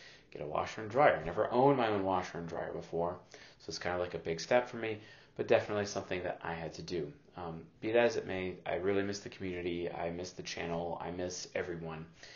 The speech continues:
and I have been able to be there for the patrons, but I would like to be here for the rest of the community at large. Uh, so thank you for the opportunity for, uh, continuing to speak in your lives,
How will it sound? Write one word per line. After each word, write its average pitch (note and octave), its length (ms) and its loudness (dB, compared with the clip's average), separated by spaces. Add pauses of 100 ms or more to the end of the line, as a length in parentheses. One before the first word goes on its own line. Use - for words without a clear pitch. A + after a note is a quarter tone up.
(220)
and F2 120 -4
I F2 60 2
have G2+ 300 6
been G2+ 100 0
able F#2+ 240 4
to F#2 160 -6
be F#2+ 180 -2
there F#2+ 180 4
for - 140 -6
the E2 80 -2
patrons, F2 600 -4
but E2 360 -2
I F2 140 0
would F2+ 120 4
like F#2+ 180 0
to E2+ 60 -10
be F#2 180 -4
here F2+ 180 -4
for E2+ 180 -8
the E2+ 80 -8
rest E2+ 300 -4
of G2 60 -10
the - 60 -14
community E2 440 -6
at D#2+ 240 -12
large. E2 480 -4 (460)
Uh, D#2 180 -2
so E2 380 -2 (260)
thank F#2+ 160 -2
you G2 60 -6
for G2 100 -8
the G2 140 4
opportunity F#2 640 -2
for, F2 600 -2
uh, E2+ 200 -2
continuing G#2+ 560 -4
to F2+ 60 -6
speak - 360 -4
in F2 60 -8
your E2+ 100 -4
lives, E2+ 520 0